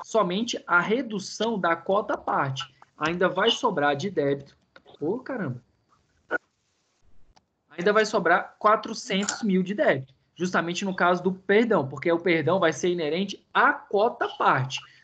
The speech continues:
O que não vai acontecer é estender o perdão de um para todos. O perdão, ele vai ser feito somente para aquele que obteve o perdão e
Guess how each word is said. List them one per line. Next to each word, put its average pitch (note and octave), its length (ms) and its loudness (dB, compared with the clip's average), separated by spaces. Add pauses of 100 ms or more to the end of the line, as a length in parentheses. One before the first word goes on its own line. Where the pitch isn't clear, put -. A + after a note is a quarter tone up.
(120)
O D#3+ 80 -6
que F3+ 140 0
não A#3 120 0
vai G3+ 120 4
acontecer D#3+ 600 -2
é D3+ 300 2 (220)
estender F3 540 0
o F#3+ 60 0
perdão F3 480 2
de F3+ 220 -2
um G3 200 2
para B3+ 320 0
todos. C#3+ 680 2 (280)
O E3+ 100 4
perdão, F#3 460 2
ele F3+ 180 4
vai D#3+ 180 4
ser E3 200 -2
feito D#3+ 320 -6
somente F#3 840 -2 (300)
para G#3+ 300 4
aquele F3 320 0
que C#3 120 -4
obteve C3+ 420 -2
o C3+ 60 -4
perdão E3 500 0 (120)
e D4 360 4